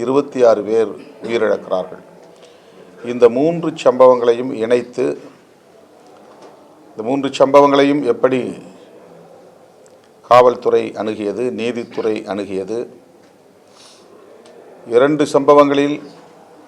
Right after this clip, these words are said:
சாதி இந்துக்கள் குற்றவாளிகள், அவர்கள்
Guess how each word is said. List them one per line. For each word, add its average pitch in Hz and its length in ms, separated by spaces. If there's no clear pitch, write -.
சாதி 131 380
இந்துக்கள் 117 440
குற்றவாளிகள், 113 680
அவர்கள் 104 340